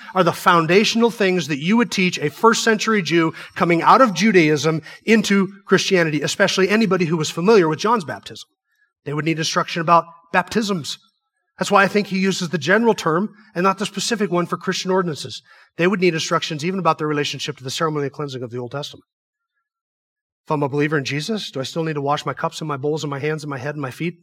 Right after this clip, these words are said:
before I go up to the temple? Do I still need to go through the ritualistic stuff to show that I'm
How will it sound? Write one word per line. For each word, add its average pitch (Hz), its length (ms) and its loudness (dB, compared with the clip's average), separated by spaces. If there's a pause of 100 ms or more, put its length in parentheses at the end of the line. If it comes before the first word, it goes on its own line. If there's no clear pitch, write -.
(360)
before 131 140 -16
I 127 40 -12
go 139 80 -6
up 139 100 -6
to 143 80 -16
the 147 40 -12
temple? 156 380 -10 (600)
Do 143 80 -8
I - 20 -4
still 165 220 -2
need 156 140 0
to 147 40 -6
go 147 140 4
through 170 160 -4
the 151 80 -2
ritualistic 165 640 -2
stuff - 400 -2 (460)
to - 60 -10
show 165 320 4
that 156 140 2
I'm 156 240 2